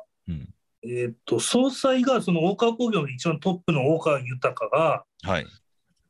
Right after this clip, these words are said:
Speaker 2: なんか雑誌の連載でオウム裁判取り上げますみたいな時があって。
Speaker 1: そうか。オウム裁判。はい。
Speaker 2: で、えっと、その取り上げるのはいいけど、傍聴券の抽選に当たらないと、
Speaker 1: うん。
Speaker 2: その法廷の中に入れないっていうことで、我々若手が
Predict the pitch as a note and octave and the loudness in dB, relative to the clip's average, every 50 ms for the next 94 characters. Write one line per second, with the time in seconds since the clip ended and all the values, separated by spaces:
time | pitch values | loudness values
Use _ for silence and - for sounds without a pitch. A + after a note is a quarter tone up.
0 | _ _ - D#3+ - - - D#3 D#3+ F3 - - - C4+ C#4+ C#4+ C4+ C4+ C4 B3+ | _ _ -4 -2 -2 0 0 0 0 0 -2 -2 0 2 2 4 4 2 2 2
1 | A#3 - B3 A#3+ A3 G3+ D3 - - D#3 G3 A#3+ C4 C#4+ D#4 D4 - - D#4 D#4 | 2 0 0 2 2 0 0 0 2 2 2 2 0 -2 -6 -6 -2 0 2 2
2 | D4 - B3 G3 D#3 C#3 - D#3 D#3 D3+ E3+ E3+ D#3+ D#3 D3+ E3 D#3 D3+ D3 C3+ | 2 2 0 0 0 -2 -4 -6 -2 0 2 2 2 2 0 0 0 0 0 -2
3 | - - - - - B2+ A#2 B2+ A#2+ A2 G#2+ G2 F#2 F2+ - G2+ - - G#2 E2+ | -4 -10 -12 -6 -4 -2 0 2 0 0 0 -4 -6 -4 -6 -4 -2 -2 -2 -2
4 | F#2 F2+ F2 - - - - - B2 A2+ A2 G#2 F#2+ G2 G#2+ G#2 - - G#2 F#2+ | -4 -12 -12 -14 -16 -18 -4 0 2 2 2 0 -2 -6 -12 -14 -8 -6 -4 -4
5 | E2 E2 D2 C#2+ - - D2 G2 G2 D#2+ - - - _ _ _ _ _ _ _ | -4 -6 -10 -12 -12 -8 -4 -4 -4 -4 -4 -10 -18 _ _ _ _ _ _ _
6 | _ - A#3+ B3+ C4 A#3+ G#3 - _ _ _ - - F3 E3+ E3 - E3+ D3+ C#3 | _ 0 2 2 2 2 0 -2 _ _ _ -4 0 0 0 2 2 2 0 2
7 | - D#3+ C#3+ - G#3 A3 B3 C4 C#4 C4 C#4+ D4 D4 D4 C4 G3 D3+ B2+ B2+ C3+ | 0 -2 0 0 2 2 4 2 4 4 2 2 2 2 0 0 0 -2 -4 -6
8 | C3 B2+ C3 A2 - C3+ F3 A3+ - - - D#4+ D#4+ D4+ D4+ - C4+ A#3 F#3+ D#3+ | -4 -2 -2 -2 2 2 2 2 2 2 2 2 2 2 2 0 0 2 2 0
9 | - - - F#3 F3 F3 G3+ F#3+ F3+ F#3 F#3 F3 F3+ G#3 G#3+ A3 A3+ A#3 A#3+ A#3+ | -2 -2 0 0 0 2 2 2 2 2 2 0 2 0 0 2 2 0 0 -2
10 | B3 - _ - E4 E4 C#4+ F3 - - _ - F#2 F2 C2+ - - _ _ _ | -4 -6 _ 2 2 2 2 0 -2 -4 _ -6 -4 -4 -4 -6 -12 _ _ _
11 | _ _ _ _ _ _ _ _ - - B2+ A#2+ A2 - - F3+ E3+ D3+ - E3 | _ _ _ _ _ _ _ _ -16 -12 -10 -10 -10 -4 -2 0 0 2 2 2
12 | D#3 D#3 D#3 D#3+ - B2 A2+ - - B2 A#2+ C3+ D3 D3+ D3 D3 C3+ B2 A2+ - | 0 2 0 -2 -2 -4 -6 -4 -4 -2 0 2 2 2 2 2 0 -2 -2 -2
13 | - D3+ E3 - B3+ A#3 B3+ E3 B2 C3+ D#3+ F#3+ G#3 A#3 A#3+ A#3+ A#3 G#3+ G3 G3 | -4 -2 0 0 2 2 2 2 2 0 2 2 2 2 2 2 0 0 0 -2
14 | - - G#3 - - G#3 G#3 G#3+ A3 G3+ D3+ - | -2 -6 -8 -4 -4 -2 0 2 0 0 0 -4